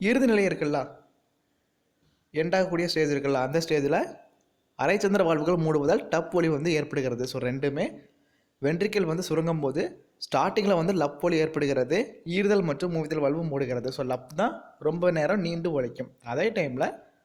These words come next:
அந்த வென்ட்ரிக்கிள் சுருங்கக்கூடிய இறுதி நிலையில பார்த்தீங்கன்னா அரைச்சந்திர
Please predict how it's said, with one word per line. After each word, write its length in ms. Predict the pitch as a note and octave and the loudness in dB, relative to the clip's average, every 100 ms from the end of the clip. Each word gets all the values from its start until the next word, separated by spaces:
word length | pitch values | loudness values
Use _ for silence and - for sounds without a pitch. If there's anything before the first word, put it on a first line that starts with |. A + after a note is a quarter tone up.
| _ _ _ - | _ _ _ -2
அந்த 120 | G#3 G#3 | 2 2
வென்ட்ரிக்கிள் 400 | G#3 A3+ A#3 A#3 | 2 2 0 0
சுருங்கக்கூடிய 480 | G3 G3+ F#3+ E3+ F3 A3 F#3 | 0 0 0 0 0 0 0
இறுதி 240 | G3 G#3+ G3 | 0 0 2
நிலையில 280 | E3+ E3 D3 | 4 2 0
பார்த்தீங்கன்னா 380 | C#3+ C#3+ D#3 C4+ - B2+ | -2 -2 -2 -2 -2 0
அரைச்சந்திர 400 | G3 G3+ F#3 | 0 0 0